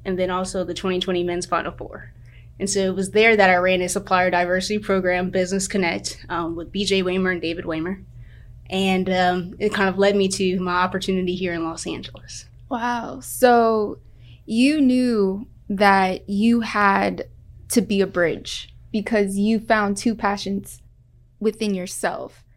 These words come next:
Speaker 2: that said, you know, "I lo-, I love sports. I love the community.
Speaker 1: Right.
Speaker 2: How do I bridge our collective community to, to that?" So that's
Speaker 1: Absolutely.
Speaker 2: amazing.
Speaker 1: Yes, thank you.
Speaker 2: Um, tell us more about Business Connect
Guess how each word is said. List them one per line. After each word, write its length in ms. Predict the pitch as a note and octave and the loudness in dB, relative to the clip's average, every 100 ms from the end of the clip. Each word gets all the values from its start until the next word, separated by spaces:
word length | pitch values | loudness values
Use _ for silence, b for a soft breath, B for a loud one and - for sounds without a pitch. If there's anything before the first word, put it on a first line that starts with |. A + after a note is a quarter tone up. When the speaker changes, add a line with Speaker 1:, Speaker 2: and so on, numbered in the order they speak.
| b b - | b b -2
Speaker 2:
that 280 | G3 D#3+ - | -2 -2 -6
said, 440 | - F#3 F#3 F#3 - | -6 -4 -4 -8 -8
you 120 | G#3 | -8
know, 360 | F#3 G3 - - - - - - | -6 -10 -14 -18 -20 -20 -8 0
"I 120 | G3+ | 2
lo-, 300 | G#3 G#3 G3+ - | 2 2 2 0
I 60 | |
love 260 | F3+ G3+ A#3+ | 2 2 0
sports. 600 | - A3 - - - - - - - b b | -2 -4 -4 -12 -20 -20 -20 -20 -20 b b
I 100 | F#3 | 2
love 220 | G3+ G#3+ | 6 6
the 60 | G#3 | 4
community. 580 | C4 A3+ G3+ - - A#3 | 0 0 -2 -8 -14 -12
Speaker 1:
Right. 380 | G3+ F#3 F#3+ - | -8 -8 -10 -16
Speaker 2:
How 220 | - G#3+ G#3+ | -2 4 4
do 180 | A3 | 6
I 480 | G#3+ G3+ G3+ G3 F#3+ - - - | 6 4 4 0 -4 -8 -20 -2
bridge 680 | A3 G#3+ G#3+ F3+ - - - - _ | 4 6 6 0 -8 -12 -14 -20 _
our 120 | G#3 | 0
collective 520 | G3+ A3+ G3 G3+ G3+ - | 0 -4 -4 -4 -8 -6
community 480 | G#3 G3+ G3 F#3+ | -6 -6 -6 -10
to, 340 | - - G3+ - - | -12 -12 -12 -12 -16
to 180 | - G3 | -10 -8
that?" 280 | G3 - - | -6 -8 -6
So 120 | - | -4
that's 260 | G#3+ C4 - | 2 2 0
Speaker 1:
Absolutely. 260 | F4 A#3+ A3+ | -4 -4 -4
Speaker 2:
amazing. 460 | E4+ - - - | -8 -12 -16 -18
Speaker 1:
Yes, 200 | - - - | -18 -20 -20
thank 120 | B | B
you. 60 | B B B - - | B B B -18 4
Speaker 2:
Um, 260 | A#3+ A#3 A3+ | 6 6 2
tell 320 | - D4+ F#4 | 2 2 4
us 180 | G4+ C#4+ | 2 4
more 220 | C#4 D4+ | 6 6
about 260 | C#4+ C4 | 6 6
Business 280 | A3+ A3+ G#3 | 6 4 0
Connect 420 | - D#3+ - - | -2 -10 -10 -12